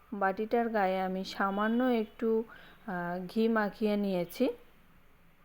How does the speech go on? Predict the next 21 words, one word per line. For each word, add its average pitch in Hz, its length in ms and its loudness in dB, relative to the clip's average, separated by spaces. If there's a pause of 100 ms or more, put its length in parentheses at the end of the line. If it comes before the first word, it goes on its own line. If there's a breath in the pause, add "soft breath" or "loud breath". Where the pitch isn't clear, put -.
(3500)
দেখুন, 220 340 2
এখানে 208 320 0
ছানাটা 208 680 2
আমাদের 202 360 0
খুব 214 260 -8
ভালো 202 240 2
করে 214 220 0
মাখিয়ে 196 400 -2
নেওয়া 208 220 -2
হয়ে 208 240 0
গেছে। 185 380 0 (380 loud breath)
আর 190 360 4
আমি 208 340 0
এরকম 202 300 -2
একটা 208 320 -4
ছোট 202 240 -2
বাটি 202 360 -4
নিয়েছি। 214 480 0 (380 loud breath)
বাটির 202 320 4
ভিতরে 240 500 6
আমি 202 380 0